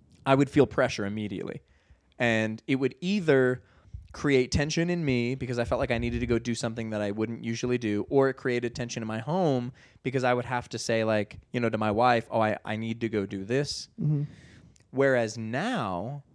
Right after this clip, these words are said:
Speaker 1: I'm, I've stepped away from what I thought was, like, my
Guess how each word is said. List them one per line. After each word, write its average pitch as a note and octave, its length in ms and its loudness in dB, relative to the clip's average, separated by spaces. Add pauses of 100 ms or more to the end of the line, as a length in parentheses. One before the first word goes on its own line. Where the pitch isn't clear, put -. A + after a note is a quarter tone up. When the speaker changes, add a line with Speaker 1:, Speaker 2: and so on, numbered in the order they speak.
(540)
Speaker 1:
I'm, C3 500 2 (560)
I've B2+ 200 2
stepped - 360 -2
away C#3 300 6
from B2+ 180 0
what A2+ 120 2
I G#2+ 80 2
thought A#2+ 420 4
was, B2 140 -2
like, A2 180 -2
my G2+ 140 -4